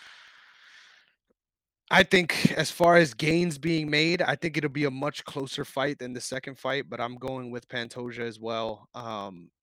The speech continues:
I, I don't, I think this is gonna be an awesome fight. Like, I, I love that it's a co-main to this,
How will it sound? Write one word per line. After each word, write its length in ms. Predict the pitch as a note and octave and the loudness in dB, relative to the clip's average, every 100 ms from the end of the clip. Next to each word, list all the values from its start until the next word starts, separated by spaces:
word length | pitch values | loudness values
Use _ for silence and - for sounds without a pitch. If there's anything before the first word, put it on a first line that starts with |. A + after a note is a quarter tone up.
| - | -6
I, 260 | C3 B2 | -4 -4
I 40 | A#2+ | -6
don't, 260 | B2+ B2+ - _ _ _ - | -6 -10 -14 _ _ _ -4
I 80 | |
think 200 | D#3 C4 | -2 -2
this 120 | F#3+ C3 | -2 -2
is 60 | |
gonna 120 | D#3 | -2
be 100 | C#3 | -2
an 60 | B2+ | -4
awesome 340 | A2 A2+ - | -2 -4 -6
fight. 360 | G2+ - G2+ - | -14 -12 -12 -12
Like, 220 | - G2+ A#2+ | -12 -8 -4
I, 180 | C3 - | -4 0
I 120 | C#3+ | 0
love 320 | C#3+ D#3 C3+ | 2 0 0
that 120 | C#3+ | -2
it's 160 | C3+ - | -4 -8
a 60 | |
co-main 500 | - C#3+ C3 C3 C3+ C3 | -6 -4 -4 -4 -6 -8
to 100 | B2 | -8
this, 360 | B2+ - - | -8 -8 -12